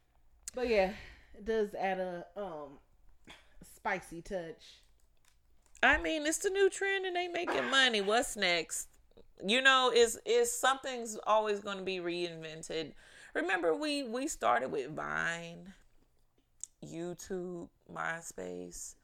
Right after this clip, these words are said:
Speaker 1: Mm-hmm.
Speaker 2: Now we got Instagram, Twitter, excuse me, X.
Speaker 1: Oh, yeah.
Speaker 2: It's called X now. That's weird to me.
Speaker 1: <laughs>
Speaker 2: I need him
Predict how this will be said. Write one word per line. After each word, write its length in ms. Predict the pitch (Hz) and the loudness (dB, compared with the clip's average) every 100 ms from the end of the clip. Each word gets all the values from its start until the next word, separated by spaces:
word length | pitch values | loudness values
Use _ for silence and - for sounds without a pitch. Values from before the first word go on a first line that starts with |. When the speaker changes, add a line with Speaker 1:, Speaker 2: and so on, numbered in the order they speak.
| 202 | -20
Speaker 1:
Mm-hmm. 360 | 240 - 285 | -20 -18 -12
Speaker 2:
Now 200 | 165 180 | -8 -4
we 80 | 185 | -4
got 260 | 175 160 - | -4 -4 -6
Instagram, 960 | 160 170 170 - 170 170 170 165 165 165 170 _ _ _ _ _ _ _ _ _ - - - | -12 -12 -10 -12 -10 -8 -8 -8 -10 -14 -20 _ _ _ _ _ _ _ _ _ -20 -20 -16
Twitter, 460 | - 170 170 165 - | -6 -4 -4 -6 -8
excuse 520 | - - 175 160 156 | -12 -10 -6 -6 -8
me, 240 | 139 135 - | -12 -16 -8
X. 600 | 151 143 - - - - - _ _ _ _ _ _ _ _ _ _ _ 208 | -6 -4 -4 -2 -2 -6 -12 _ _ _ _ _ _ _ _ _ _ _ -10
Speaker 1:
Oh, 200 | 220 226 | -4 -2
yeah. 480 | 220 226 240 226 196 180 - | -2 -4 -4 -6 -8 -10 -10
Speaker 2:
It's 120 | - | -2
called 260 | 180 147 - | 0 0 -2
X 400 | - - - - - | -10 -10 -10 -14 -12
now. 260 | - - 50 _ _ _ _ _ _ _ _ _ _ - - - _ _ | -12 -12 -18 _ _ _ _ _ _ _ _ _ _ -20 -20 -20 _ _
That's 280 | 170 - - | -2 0 -4
weird 320 | - - - | -6 -12 -12
to 160 | - - | -12 -12
me. 200 | - - | -14 0
Speaker 1:
<laughs> 1300 | 453 - 359 381 254 - - - - - - - - | 0 0 -2 -4 -4 -10 -10 -16 -18 -20 -20 -20 6
Speaker 2:
I 100 | 190 | 6
need 200 | 208 226 | 8 6
him 140 | 262 | 6